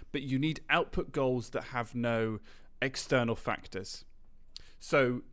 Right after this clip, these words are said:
most Olympians don't set, "I want an output goal of, um, winning a gold medal," because the weather could be bad. The, somebody could have just trained harder.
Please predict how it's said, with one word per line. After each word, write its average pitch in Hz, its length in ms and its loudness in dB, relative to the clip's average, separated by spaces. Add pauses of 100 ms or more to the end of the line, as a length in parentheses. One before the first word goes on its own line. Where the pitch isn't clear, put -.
(640)
most 165 560 6
Olympians 131 640 4
don't 123 320 2
set, - 360 -2 (280)
"I 151 200 6
want 143 220 2
an 123 120 -4
output - 500 -2
goal 113 440 2
of, 110 380 -4 (640)
um, 110 320 2
winning 123 340 4
a 117 80 2
gold 113 320 2
medal," 117 380 -2 (180)
because - 560 -4 (100)
the 147 80 0
weather 143 300 8
could 117 220 -6
be 104 100 -8
bad. 98 440 -6 (440)
The, 139 180 4
somebody 139 340 6
could 139 100 2
have 131 80 4
just - 180 -4
trained 131 380 2
harder. 98 520 -4